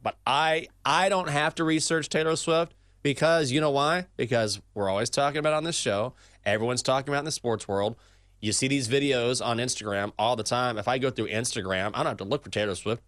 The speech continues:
People will post about it for me, and you can't escape it.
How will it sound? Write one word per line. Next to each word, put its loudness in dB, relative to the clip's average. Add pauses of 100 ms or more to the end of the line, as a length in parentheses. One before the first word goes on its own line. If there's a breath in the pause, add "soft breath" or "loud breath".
(100)
People -2
will -2
post -2
about 0
it -6 (140)
for 0
me, -4 (760)
and 0 (100)
you -2
can't 0
escape 0
it. -8